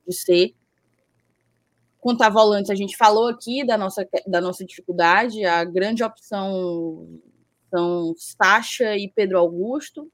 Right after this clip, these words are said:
pra Caio Alexandre e Zé. A gente ainda não sabe se o Caio vai sair efetivamente ou não vai sair. Teve toda essa coisa aí de Cauli, o interesse do Palmeiras no Cauli.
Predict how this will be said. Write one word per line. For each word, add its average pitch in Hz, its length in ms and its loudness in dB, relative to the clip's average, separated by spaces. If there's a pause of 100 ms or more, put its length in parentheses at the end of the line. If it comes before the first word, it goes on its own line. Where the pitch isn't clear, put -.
pra 156 180 -6
Caio 165 260 -2
Alexandre 165 480 -6
e 151 60 -8
Zé. 170 400 -2
A 180 180 -2
gente 170 240 -6
ainda 175 160 -4
não 180 100 -6
sabe 185 320 -6
se - 100 -20
o 185 60 -10 (100)
Caio 175 220 0
vai 170 180 -2
sair 185 520 -6
efetivamente 175 840 -8
ou 175 60 -6
não 165 160 -6
vai 160 260 -2
sair. 170 760 -8
Teve 156 280 -8
toda 175 180 0
essa 165 160 -8
coisa 165 320 -8
aí 165 160 -6
de 165 100 -8
Cauli, 165 680 -4 (480)
o 175 60 -4
interesse 175 380 -4
do 175 80 -8
Palmeiras 160 420 -6
no 165 100 -6
Cauli. 160 540 -6